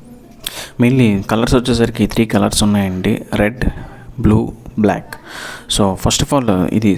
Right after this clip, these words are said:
సింగిల్ సిలిండర్ తోటి అయితే మనకి వస్తుందండి, ఫోర్ స్ట్రోక్ ఇంజిన్. ట్రయంఫ్ ఫోర్ హండ్రెడ్ సీసీ వచ్చేసరికి త్రీ నైంటీ ఎయిట్ పాయింట్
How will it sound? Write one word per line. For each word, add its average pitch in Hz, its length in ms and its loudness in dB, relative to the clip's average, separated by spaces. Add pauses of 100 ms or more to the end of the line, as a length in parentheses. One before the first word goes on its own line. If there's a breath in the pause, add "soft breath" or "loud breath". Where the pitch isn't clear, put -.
సింగిల్ 120 360 4
సిలిండర్ 117 420 2
తోటి 110 200 0
అయితే 101 200 0
మనకి 95 240 -2 (160)
వస్తుందండి, 95 480 -2 (100)
ఫోర్ 98 240 0
స్ట్రోక్ 107 280 0 (100)
ఇంజిన్. 98 280 -2 (520 loud breath)
ట్రయంఫ్ 165 360 2
ఫోర్ 139 240 4
హండ్రెడ్ 113 300 2 (140)
సీసీ 120 280 2
వచ్చేసరికి 107 560 2 (460 loud breath)
త్రీ 127 100 4 (120)
నైంటీ 131 260 4
ఎయిట్ 123 180 -2
పాయింట్ 113 240 0